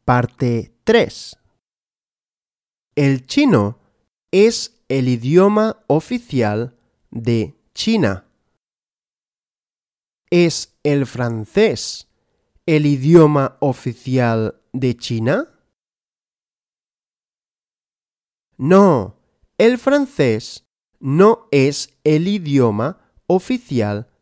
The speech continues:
de China. ¿Cuál es el idioma oficial de China?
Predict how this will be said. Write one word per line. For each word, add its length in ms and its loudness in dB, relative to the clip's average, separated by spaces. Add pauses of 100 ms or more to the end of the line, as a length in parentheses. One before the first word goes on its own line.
(120)
de 260 -4
China. 580 -2 (2250)
¿Cuál 540 0 (440)
es 580 0 (420)
el 220 2
idioma 880 0 (580)
oficial 960 -2 (400)
de 320 -2
China? 580 -2